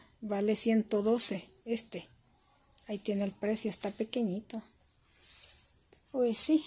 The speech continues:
así está todo por aquí. Entonces, familia, se cuidan. Los dejo. Aquí ya les enseñé en tres partes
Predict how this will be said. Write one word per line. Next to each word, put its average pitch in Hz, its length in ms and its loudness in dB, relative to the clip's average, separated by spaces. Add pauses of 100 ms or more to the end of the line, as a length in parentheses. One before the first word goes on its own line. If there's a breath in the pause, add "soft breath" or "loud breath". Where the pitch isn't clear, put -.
así 262 240 -2
está 277 220 -2
todo 262 300 -2
por 226 240 -10
aquí. 220 240 -8
Entonces, 254 500 -4
familia, 254 440 0
se 202 200 4
cuidan. 285 600 0
Los 202 320 -4
dejo. 277 440 2 (680 loud breath)
Aquí 247 580 -2 (1080)
ya 226 160 -4
les 214 160 -2
enseñé 214 680 0 (1900 loud breath)
en 208 180 -6
tres 220 260 -2
partes 220 760 -2